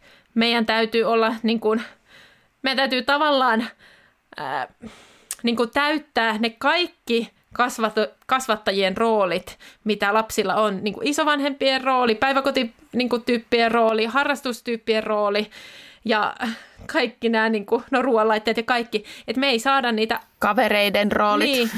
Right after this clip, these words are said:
Speaker 1: me ei saada niitä apuja tavallaan mistään. Että se kaikki on meidän harteilla, niin onhan se tosi iso taakka ja tosi iso juttu. Mutta että siinäkin ehkä jollain tavalla,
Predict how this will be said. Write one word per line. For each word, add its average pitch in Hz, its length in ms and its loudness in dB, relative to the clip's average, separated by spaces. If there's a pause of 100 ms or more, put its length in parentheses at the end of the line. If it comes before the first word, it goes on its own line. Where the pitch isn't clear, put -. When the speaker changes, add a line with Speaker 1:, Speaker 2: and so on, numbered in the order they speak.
(120)
Speaker 1:
me 302 100 2
ei 254 100 2
saada 302 340 2
niitä 214 300 -2
apuja 208 380 0 (120)
tavallaan 214 420 0
mistään. 226 760 -4 (1040)
Että - 140 -4
se 233 80 -2
kaikki 269 480 0
on 190 80 0
meidän 196 400 0
harteilla, 208 580 0
niin 214 180 -4
onhan 220 580 -2
se 208 280 0 (500)
tosi 262 440 -2
iso 185 260 -6 (340)
taakka 185 360 -2
ja 196 80 0
tosi 220 260 -2
iso 185 140 -6
juttu. 190 500 -4 (1200)
Mutta 226 420 0
että 220 380 -2 (480)
siinäkin 247 500 0
ehkä 240 200 -4
jollain 262 400 2
tavalla, 220 400 0